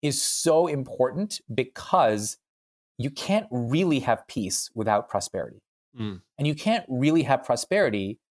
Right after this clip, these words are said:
Speaker 1: unless, um, young people believe that tomorrow is gonna be better than yesterday, and they can actually create, um, sort of economic livelihoods for themselves and economic opportunity for the people around them.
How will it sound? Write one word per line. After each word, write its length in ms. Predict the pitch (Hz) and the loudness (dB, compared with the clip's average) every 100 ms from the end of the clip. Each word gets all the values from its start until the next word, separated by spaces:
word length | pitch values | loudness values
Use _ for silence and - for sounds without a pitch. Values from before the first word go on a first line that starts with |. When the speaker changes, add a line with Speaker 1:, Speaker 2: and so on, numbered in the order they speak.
| _ _ | _ _
Speaker 1:
unless, 480 | 123 131 143 - - - | 0 2 2 0 -6 -2
um, 240 | 123 123 143 | -2 -2 0
young 260 | 135 160 | 4 4
people 280 | 180 170 131 | 2 0 0
believe 580 | 113 120 160 160 113 - | 2 2 2 2 0 -2
that 220 | 113 - | -4 -4
tomorrow 360 | - 123 147 135 | -2 2 4 2
is 100 | 123 | 0
gonna 140 | 120 | -2
be 80 | 113 | 0
better 220 | 107 117 | 2 2
than 80 | 117 | 2
yesterday, 520 | 113 151 - 101 101 110 | 0 0 0 2 2 2
and 100 | 110 | 2
they 120 | 117 | 0
can 120 | 127 | 0
actually 520 | 120 127 - 117 117 _ _ _ _ _ _ | 0 0 -2 -2 -4 _ _ _ _ _ _
create, 480 | - 127 131 139 131 | -2 2 2 2 0
um, 320 | 120 120 117 - | 2 2 -2 -4
sort 160 | 131 | -4
of 100 | 123 | -2
economic 500 | 143 147 135 127 127 | -2 0 2 2 2
livelihoods 600 | 113 110 139 147 113 101 | 2 4 4 2 0 -2
for 80 | - | -2
themselves 520 | 104 104 233 143 110 | -4 -2 2 2 2
and 140 | 117 127 | -2 -2
economic 460 | 131 131 131 131 | -2 0 0 2
opportunity 500 | 127 123 - 202 131 | 0 0 -2 -2 -2
for 140 | 110 117 | -2 -6
the 60 | 110 | -6
people 260 | 135 139 | -4 0
around 300 | 135 165 | 0 0
them. 80 | 226 | -4